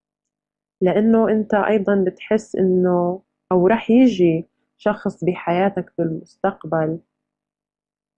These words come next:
مع إنه رح يكون في بينكم شوي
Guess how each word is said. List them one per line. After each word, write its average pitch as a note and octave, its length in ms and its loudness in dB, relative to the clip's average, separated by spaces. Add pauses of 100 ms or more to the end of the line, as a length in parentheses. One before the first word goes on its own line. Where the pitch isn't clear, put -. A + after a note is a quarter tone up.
(760)
مع F3 260 -2
إنه A3+ 240 2
رح G#3 200 -4
يكون G3+ 220 -2
في G3 200 -6
بينكم F#3+ 380 -4
شوي A3+ 540 0